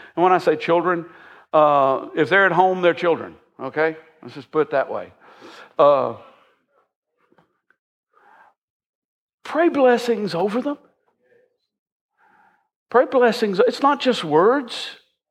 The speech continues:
It's not just words. Pray, pray blessings over them. When, when our kids were, were small, or younger, when they were going to school,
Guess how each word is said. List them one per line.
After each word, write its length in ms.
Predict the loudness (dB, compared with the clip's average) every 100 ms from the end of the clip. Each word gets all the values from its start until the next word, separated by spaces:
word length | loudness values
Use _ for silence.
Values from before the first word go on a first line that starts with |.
| _ _ _ _ _ _ _ -10
It's 140 | -2
not 420 | 2 2 0 0
just 260 | 0 0 0
words. 600 | 0 2 2 0 -8 -16 _ _ _ _ -20 -20 _
Pray, 160 | -2 -2 -2
pray 260 | 0 2 2
blessings 520 | 0 0 -4 -6 -2
over 160 | -2
them. 120 | -4 -10 -14 -8
When, 260 | 0 0 2
when 140 | 2
our 120 | 2
kids 280 | 2 0 0
were, 400 | 2 2 2 -4
were 380 | -10 -10 -10 -12 _ _
small, 720 | -10 0 2 4 2 0 -2
or 120 | -2
younger, 380 | 0 0 0 -2
when 140 | 0
they 100 | 0
were 140 | 0 0
going 280 | 0 -2 -4
to 40 |
school, 640 | -8 -2 -2 0 -4 -8